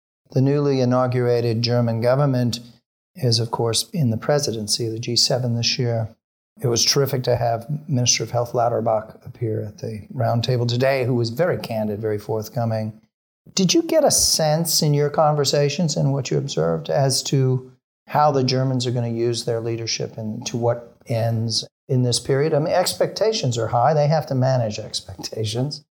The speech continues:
They're a new government. Their coalition government has to balance all of that off. And they're, we're in the midst of this crisis. So how would you characterize what you heard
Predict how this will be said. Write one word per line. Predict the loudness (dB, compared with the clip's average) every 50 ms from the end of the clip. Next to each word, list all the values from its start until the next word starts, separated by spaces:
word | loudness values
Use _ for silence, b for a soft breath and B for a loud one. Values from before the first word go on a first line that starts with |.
| _ _
They're | 0 2 2
a | 4
new | 4 4 2 4
government. | 4 2 2 2 2 0 0 0 0 -2 0
Their | 0 0 2 2 0 -2 -4 -8 -10 -2
coalition | 2 2 4 4 2 0 0 0 0
government | 2 2 2 2 2 2 2
has | 2 0 0
to | -4 -6
balance | -4 -2 0 0 0 -2 -2 -2 -2
all | -2 -2 -2 -2
of | -2
that | 0 0 0 0
off. | 2 2 2 2 2 0 -6 -20 _ _ _ _ _ _ -4 0
And | 2 4 4 4 4 4
they're, | 4 2 2 2 2 2
we're | 2 2 2
in | 2
the | 2 0
midst | 0 -2 -2 0 0
of | 0
this | 0 0 0
crisis. | 2 2 2 2 0 -2 -2 -2
So | 0 0 0 -2 -2 -4 -10 -10 -6
how | 0 2 4 4
would | 4 4
you | 0 -2
characterize | -2 0 0 0 0 0 -2 -2 0 2 2 2 0 -2 -4 -6
what | -10 -10 -6 -6
you | -6 -6 -8 -12 -18 -12
heard | -2 2 2 4 4 4 2 0 -2